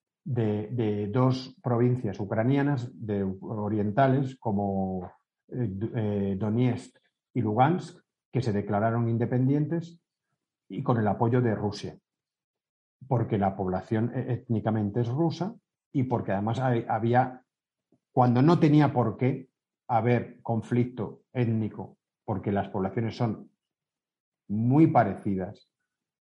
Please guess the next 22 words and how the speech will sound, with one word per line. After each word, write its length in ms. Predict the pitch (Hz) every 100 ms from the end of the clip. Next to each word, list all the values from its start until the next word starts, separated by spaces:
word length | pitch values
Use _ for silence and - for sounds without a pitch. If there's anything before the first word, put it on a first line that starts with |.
| _ _ _ _ _
no 240 | 123 131
había 240 | 135 135 135
una, 320 | 131 131 127
no 100 | 127
hay 100 | 135
una 120 | 139
justificación 720 | 131 131 - 120 117 113 131 127
como 220 | 107 95
en 60 |
otras 180 | 101 117
áreas 200 | 110 110
del 140 | 104 98
mundo 420 | 104 104 85 85 _ _ _ _ _
de 220 | - 113 104
poblaciones 540 | 101 95 95 117 104
que 100 | -
hayan 180 | 107 101
estado 420 | 98 - 101 104
en 100 | 104
un 100 | 95
enfrentamiento 840 | 92 95 107 98 98 101 104 98 98
secular. 600 | 104 - 92 107 -